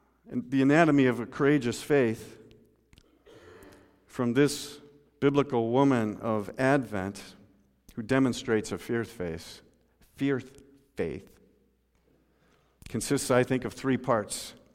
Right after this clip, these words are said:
And these three parts make up a whole. If we take one of these parts out, it's not authentic faith. Draw our attention to, uh, three things that I think happened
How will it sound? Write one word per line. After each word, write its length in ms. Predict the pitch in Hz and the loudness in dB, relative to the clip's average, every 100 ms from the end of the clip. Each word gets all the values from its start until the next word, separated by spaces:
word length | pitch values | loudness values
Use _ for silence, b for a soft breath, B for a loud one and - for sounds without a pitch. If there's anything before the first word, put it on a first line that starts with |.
| _ _ b b b | _ _ b b b
And 120 | 120 | 2
these 140 | 131 127 | 2 2
three 180 | 143 135 | 0 0
parts 400 | 143 135 117 127 | 4 2 2 0
make 180 | 127 | 2
up 160 | 131 113 | 2 0
a 60 | 113 | 0
whole. 520 | 135 120 90 - - - _ _ _ b b b b b b | 2 2 0 -8 -20 -20 _ _ _ b b b b b b
If 160 | 139 | 4
we 80 | 139 | 4
take 260 | 135 165 156 | 6 6 8
one 100 | 156 | 4
of 80 | 139 | 6
these 160 | 127 | 2
parts 360 | - 151 135 147 | 2 4 4 4
out, 320 | 147 123 - | 6 6 4
it's 160 | 131 143 | 0 4
not 260 | 139 131 | 4 4
authentic 500 | 123 120 127 120 110 | 2 0 0 -2 -4
faith. 520 | - 127 98 - - - _ _ _ _ _ _ _ _ _ - | -2 -2 -2 -6 -18 -20 _ _ _ _ _ _ _ _ _ -4
Draw 160 | 131 | 2
our 60 | 123 | 2
attention 420 | 107 143 123 120 | 2 0 0 -2
to, 120 | 110 110 | 0 0
uh, 280 | 101 - | 0 -2
three 260 | - - 139 | -10 -2 0
things 280 | - 135 110 | 2 0 0
that 100 | 110 | -2
I 60 | |
think 220 | 104 120 120 | -2 -4 -2
happened 440 | 127 123 104 87 | -2 0 -4 -8